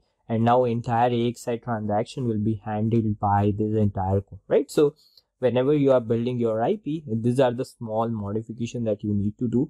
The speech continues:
and utilizing a template that we get within Vivado, you could be easy, easily build up an interface, right? So once this is done, we go back to our project, right? And here you have a package I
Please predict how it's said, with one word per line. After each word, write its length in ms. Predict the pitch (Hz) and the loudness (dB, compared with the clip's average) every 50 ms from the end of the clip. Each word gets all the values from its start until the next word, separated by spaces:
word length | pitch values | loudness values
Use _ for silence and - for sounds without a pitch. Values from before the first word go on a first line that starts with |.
| _ - | _ -4
and 380 | 104 101 101 104 107 110 110 | 0 2 2 2 2 2 2
utilizing 640 | 113 113 110 110 127 117 117 117 120 120 135 131 123 | 2 2 2 2 2 2 4 2 2 2 0 0 2
a 60 | 117 | 2
template 560 | 113 107 - 113 110 123 120 - 143 147 143 - | 2 0 0 -2 -2 -2 -2 -2 -2 -2 0 2
that 180 | 117 107 - | 0 0 0
we 60 | 113 | -2
get 220 | 107 113 110 104 - - | 0 0 0 0 0 -8
within 260 | 110 110 110 101 95 | -12 -8 -4 -4 -2
Vivado, 500 | 95 98 95 104 113 120 123 110 127 - _ _ _ _ _ | 0 2 2 2 2 4 2 2 0 0 _ _ _ _ _
you 100 | - 113 | -4 -2
could 220 | 113 117 117 107 - | 0 0 0 0 2
be 80 | 117 | 2
easy, 320 | 110 110 107 113 113 - - _ | 2 2 4 2 2 0 -2 _
easily 520 | - 127 117 117 107 113 123 117 113 120 113 | -4 0 2 2 2 2 2 2 2 2 2
build 300 | 101 101 101 101 104 101 | 2 2 2 4 4 2
up 120 | 104 - - | 0 -2 -2
an 240 | - 98 98 95 92 | -4 -4 -2 -2 -2
interface, 540 | 95 95 95 - 92 - - - - - - | -2 -4 -4 -6 -10 -14 -16 -20 -10 -2 0
right? 180 | 180 - - | 0 0 2
So 120 | - 151 143 | 2 2 4
once 240 | 147 156 156 151 | 4 2 0 0
this 200 | 147 156 165 - | -4 -4 -4 -6
is 160 | 135 131 113 - | -10 -14 -10 -4
done, 280 | - 131 127 156 208 - _ _ _ _ _ _ _ - | 0 0 0 0 -2 -8 _ _ _ _ _ _ _ -4
we 140 | 123 123 | -4 -2
go 180 | 107 - 127 120 | 0 2 2 2
back 260 | 113 117 110 - - _ - | 4 2 0 0 -4 _ -10
to 320 | 127 123 117 113 - - _ _ _ | -6 -4 -4 -4 -4 -8 _ _ _
our 480 | - 113 107 101 101 101 101 104 107 - _ _ _ _ _ _ _ _ _ _ _ _ _ _ _ _ _ _ _ _ | 0 0 2 2 2 0 -2 -4 -6 -8 _ _ _ _ _ _ _ _ _ _ _ _ _ _ _ _ _ _ _ _
project, 500 | - 107 98 95 - - 196 - _ _ _ _ | -6 -6 -6 -4 -4 -4 -6 -6 _ _ _ _
right? 220 | - 120 165 240 - _ _ _ _ _ _ | 0 2 2 2 0 _ _ _ _ _ _
And 240 | - 107 110 113 123 | -4 0 2 2 2
here 180 | 113 156 160 185 | 4 4 4 4
you 180 | 185 180 165 | 2 0 -2
have 240 | 123 127 120 117 117 | -2 0 0 0 0
a 80 | 123 120 | -2 -2
package 460 | - - 113 107 - - 127 113 - | -2 -4 -6 -6 -6 -8 -8 -6 -6
I 140 | 101 98 | -6 -8